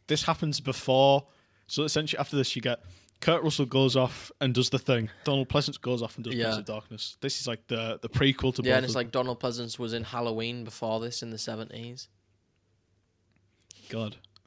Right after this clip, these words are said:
Speaker 1: I didn't realise how many films Donald Pleasance had
Speaker 2: Well,
Speaker 1: been in,
Speaker 2: j-,
Speaker 1: actually.
Speaker 2: that, they're just John Carpenter films. He's, he's quite an established actor. Um,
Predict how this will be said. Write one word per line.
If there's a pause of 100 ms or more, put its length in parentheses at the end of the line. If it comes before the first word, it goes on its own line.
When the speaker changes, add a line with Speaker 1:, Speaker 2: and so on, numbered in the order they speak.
(120)
Speaker 1:
I
didn't
realise
how
many
films
Donald
Pleasance
had
Speaker 2:
Well,
Speaker 1:
been
in,
Speaker 2:
j-,
Speaker 1:
actually.
Speaker 2:
that,
they're
just
John
Carpenter
films.
He's, (100)
he's
quite
an
established
actor. (1160)
Um,